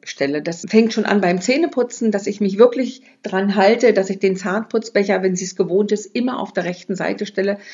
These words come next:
Dann ist das eine Sache, wo sie immer nachgreifen wird. Steht er links, weiß sie es nicht einzuordnen. Es gibt solche Rituale beim Zubettgehen, ein Gebet vorm Schlafengehen heißt für den Bewohner, "Ach, jetzt ist abends." Also wir beten,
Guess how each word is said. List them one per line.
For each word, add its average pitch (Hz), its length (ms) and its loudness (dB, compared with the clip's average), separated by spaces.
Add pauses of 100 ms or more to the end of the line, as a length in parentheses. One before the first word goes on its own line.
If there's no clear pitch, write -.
(300)
Dann 240 380 0 (100)
ist - 180 -8
das 185 240 -4
eine 180 200 2
Sache, 220 380 0
wo 196 140 4
sie 202 140 2
immer 269 180 4
nachgreifen 208 720 0
wird. - 280 -8
Steht 208 300 2
er 190 80 6
links, 240 440 0
weiß 208 240 2
sie - 120 -4
es - 140 -8
nicht 180 220 -4
einzuordnen. - 680 -8
Es - 160 -16
gibt 196 180 -6
solche 196 420 4 (300)
Rituale 196 840 6 (260)
beim 170 220 0
Zubettgehen, 202 800 2
ein 160 260 -2
Gebet 208 360 0
vorm 165 220 -6
Schlafengehen 190 840 2 (200)
heißt 180 280 4
für 175 100 4
den 156 140 0
Bewohner, 180 440 4
"Ach, - 200 -2
jetzt 170 180 -2
ist - 180 -8
abends." 156 440 -4
Also 165 220 -4
wir 165 140 2
beten, 220 500 2